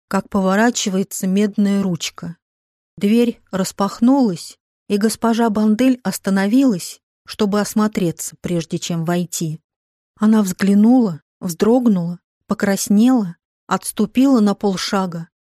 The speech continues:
потом замерла на месте, держась руками за дверные косяки. Щёки её пылали. Танкре,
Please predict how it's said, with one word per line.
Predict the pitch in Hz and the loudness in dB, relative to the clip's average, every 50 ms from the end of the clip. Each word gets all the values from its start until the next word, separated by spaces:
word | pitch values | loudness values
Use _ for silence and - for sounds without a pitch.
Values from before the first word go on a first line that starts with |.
| _ _ _ _ | _ _ _ _
потом | - 202 214 - 247 233 226 | -4 -4 0 2 2 4 4
замерла | 202 - 214 214 226 226 226 226 226 202 190 | 4 4 4 4 4 4 4 4 2 2 2
на | 196 190 190 | 2 2 2
месте, | 202 220 247 269 262 - - - - 170 170 - _ _ _ _ | 2 4 4 4 2 0 -6 -10 -12 -12 -14 -14 _ _ _ _
держась | - 175 214 214 196 196 220 226 226 220 - | -6 -2 -2 0 0 0 0 0 0 -2 -2
руками | - 196 - - 226 240 254 240 214 | -4 -4 -4 0 2 2 4 4 2
за | 180 180 | 0 -2
дверные | 180 165 180 190 190 185 190 202 214 226 226 | -6 -6 -6 -4 -4 -2 0 2 2 2 0
косяки. | 220 - 220 196 - - - 208 - - - 175 156 151 - _ _ _ _ _ _ | 0 -2 -4 -4 -2 -2 -4 -4 -4 -4 -6 -6 -6 -8 -12 _ _ _ _ _ _
Щёки | - - - - - 254 277 269 - 240 | -12 -8 -6 -2 0 0 0 0 0 0
её | 220 196 196 208 202 196 208 214 | 0 0 0 0 0 0 -2 -2
пылали. | 214 - 220 208 196 185 175 170 170 165 156 175 _ _ _ _ _ _ _ _ _ _ | 0 0 0 0 0 0 -2 -4 -8 -10 -12 -16 _ _ _ _ _ _ _ _ _ _
Танкре, | - 208 214 214 - 240 240 247 269 285 277 | 0 0 0 2 2 0 2 2 2 0 -2